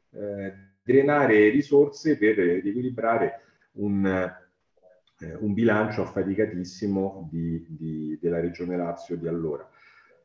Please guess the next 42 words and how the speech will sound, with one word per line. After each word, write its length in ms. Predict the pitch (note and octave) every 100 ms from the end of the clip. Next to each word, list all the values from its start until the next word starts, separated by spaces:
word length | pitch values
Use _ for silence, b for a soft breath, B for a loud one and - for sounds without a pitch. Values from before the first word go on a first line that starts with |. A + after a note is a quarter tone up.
| _
Però 220 | G3 A3 A3
poi 360 | G3+ C#3+ -
col 220 | - C3+
passare 380 | D3 D3 F#3+ F3+
del 200 | F#3 G3
tempo 360 | G3 G3+ - A2
scoprivo 520 | - D3+ D3 D#3+ A#2+
che 140 | F#2
dopo 240 | A2 C#3+ G#2
che 80 | G2
avevo 220 | F#2+ G2
fatto 320 | C3 C3 B2
le 120 | A#2+
gare 600 | A#2 F#2 D#2+ D2+ D2 -
e 320 | F#2 F2 F2
le 80 | F2
avevo 180 | F#2+ G2
fatte 840 | C#3 D#3 D#3+ A2 G#2 G2 G2 G2 -
tutto 300 | E3+ D3+ B2
contento 640 | B2 B2 E3+ F2+ - F2
perché 300 | E2+ - F2+
ero 100 | F2
riuscito 420 | F2+ - D#3+ D#3
a 20 | A#2
risparmiare 680 | G2+ - A2 A#2+ C3 A#2+
qualche 280 | A2 A#2 B2
milione 400 | A#2 A2+ A#2+ A#2+
di 120 | A#2 A#2
euro 640 | G2 E2 D#2+ D2 C2+ -
e 480 | E2 E2 E2 E2 E2
a 340 | E2 E2+ E2+
giudicare 440 | - A2 A#2 D3+ D3
i 40 |
contratti, 640 | C3+ B2+ B2 G#2 - - E2+
e 40 |
poi 160 | - C3
questi 300 | G2+ - F#2
contratti 500 | G2+ - C3+ - -
si 120 | -
mettevano 400 | F#2+ - A#2+ A2
in 120 | G#2+
opera, 640 | G2 D#2+ F2 A#2 - -